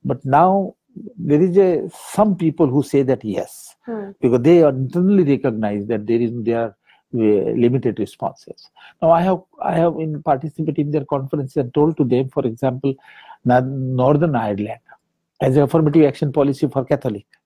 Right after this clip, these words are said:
Speaker 2: Hmm.
Speaker 1: They are in mi-, Catholic are in minority, probably, yes. Uh, uh, vis-a-vis the Protestant, and there is a lot of discussion, uh, discrimination there.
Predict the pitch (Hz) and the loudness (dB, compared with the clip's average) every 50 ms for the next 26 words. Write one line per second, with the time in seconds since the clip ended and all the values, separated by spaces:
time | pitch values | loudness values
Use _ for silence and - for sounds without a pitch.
0 | _ _ _ _ _ _ _ - 220 220 120 120 120 120 127 127 120 110 107 110 | _ _ _ _ _ _ _ -10 -4 0 2 2 2 2 0 -2 -4 -6 -8 -8
1 | 110 _ _ - - _ _ - 139 131 - 151 156 143 135 131 123 123 117 113 | -10 _ _ -20 -20 _ _ -2 0 2 2 2 4 4 2 2 0 0 0 0
2 | 107 104 101 98 98 95 107 - - 101 98 95 101 98 104 104 104 107 - - | 0 0 -2 -4 -6 -6 -6 -4 -2 -2 -2 -2 -6 -8 -4 -4 -4 -4 -6 -10
3 | - - _ _ _ _ _ _ _ _ _ - _ _ _ _ - 113 101 104 | -20 -20 _ _ _ _ _ _ _ _ _ -20 _ _ _ _ -10 -10 -8 -8
4 | 98 95 - - - _ _ - _ _ _ _ - - 127 113 110 117 127 - | -10 -12 -16 -20 -20 _ _ -20 _ _ _ _ -8 -4 -2 -2 -2 -2 -4 -4
5 | - - 123 135 131 147 139 127 131 120 123 123 - 127 113 113 110 - _ - | -2 2 2 4 4 4 4 2 2 0 0 -2 -2 -4 -4 -4 -8 -8 _ -8
6 | - 107 117 123 110 107 117 120 117 117 131 127 113 117 104 98 110 - - - | -8 -6 -6 -6 -4 0 0 0 2 2 2 0 0 -2 -4 -4 -6 -8 -8 -10
7 | 113 104 - - 113 113 - 117 113 98 98 101 107 104 - - 131 110 107 101 | -10 -10 -10 -10 -12 -10 -8 -8 -8 -6 -6 -6 -8 -8 -6 -6 -6 -6 -6 -8
8 | - - 104 98 92 104 98 | -10 -12 -12 -12 -10 -12 -14